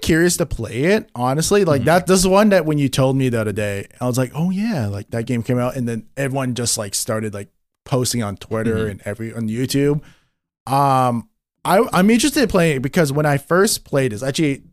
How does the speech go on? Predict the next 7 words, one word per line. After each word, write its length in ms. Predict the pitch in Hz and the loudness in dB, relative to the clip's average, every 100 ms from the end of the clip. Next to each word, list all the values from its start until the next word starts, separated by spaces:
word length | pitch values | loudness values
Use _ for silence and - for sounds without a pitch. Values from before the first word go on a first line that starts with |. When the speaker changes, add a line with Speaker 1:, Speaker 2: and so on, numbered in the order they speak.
| _ _ 127 | _ _ -12
Speaker 1:
a 40 | |
bit 220 | 110 127 | -4 -4
of 100 | 117 | -4
backstory, 680 | 101 107 113 - 104 92 92 _ _ _ _ - | -4 -4 -6 -8 -8 -8 -12 _ _ _ _ -12
is, 380 | 117 107 95 - _ _ _ - | -8 -6 -8 -12 _ _ _ -4
you 120 | 156 214 | 2 4
know, 400 | 247 240 - | 4 2 -2